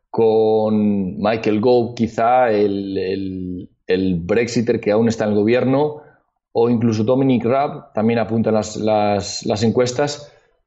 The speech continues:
Pero bueno, em, yo creo que está todo entre Boris Johnson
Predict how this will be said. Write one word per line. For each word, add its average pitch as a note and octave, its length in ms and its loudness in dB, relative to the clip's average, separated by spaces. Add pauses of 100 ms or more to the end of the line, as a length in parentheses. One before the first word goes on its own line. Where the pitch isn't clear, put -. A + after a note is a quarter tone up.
Pero A2+ 220 2
bueno, A#2 360 0
em, G#2+ 640 4
yo B2 100 2
creo C3 140 4
que B2 60 0
está A#2 220 -2
todo A#2 180 2
entre G#2+ 200 0
Boris A#2 340 2
Johnson B2+ 600 -2